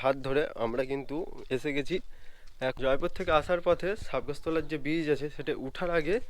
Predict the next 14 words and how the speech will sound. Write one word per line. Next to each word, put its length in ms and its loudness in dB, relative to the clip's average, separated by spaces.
তো 100 -8
আমরা 200 2
এসে 180 -2
গেছি 160 -4
সেই 260 2
জায়গায়। 280 4
আর 180 2
এখানে 280 0
কিন্তু 200 -6
পুরোপুরি 360 -2
রাস্তা 340 0
শেষ। 280 -4
আর 120 -6
এখানে 220 0